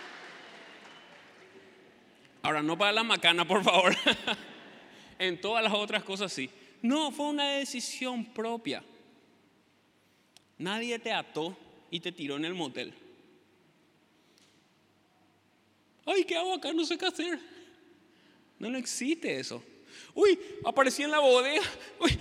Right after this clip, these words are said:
¿quién cargó todos estos packs en mi camioneta, en mi vehículo?". Ahora, "Satanás, sucio demonio". <laughs> No, no es así. Vos decidís. Deja de culparle de todas las cosas a Satanás. Él ya tiene su culpa.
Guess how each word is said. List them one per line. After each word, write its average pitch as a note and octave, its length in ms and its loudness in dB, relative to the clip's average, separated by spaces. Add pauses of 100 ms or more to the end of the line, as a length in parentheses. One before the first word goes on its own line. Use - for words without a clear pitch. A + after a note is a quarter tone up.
(160)
¿quién F4 180 2
cargó D#4 300 4
todos D#4+ 160 6
estos E4 200 2
packs D4+ 240 4
en D#4+ 60 0
mi D#4+ 100 0
camioneta, D4+ 520 4
en D4 80 6
mi D4 100 6
vehículo?". C#4+ 420 4
Ahora, A#3+ 160 6 (840)
"Satanás, F#3+ 460 2
sucio - 460 6
demonio". D3+ 380 0
<laughs> - 340 -12 (600)
No, C#4 100 -4
no C4+ 160 2
es D#4+ 120 0
así. F3+ 340 0
Vos F#3 240 2
decidís. A#3+ 800 -4 (600)
Deja D#3+ 260 -2
de G#3+ 140 2
culparle F3+ 380 -2
de F#3 60 -2
todas E3 200 -4
las F3 100 2
cosas D3+ 280 -4
a F3+ 120 -6
Satanás. C#3+ 480 -12 (380)
Él A3 120 -6
ya B3+ 120 -6
tiene A#3+ 240 -8
su A3+ 120 -8
culpa. D#3+ 400 0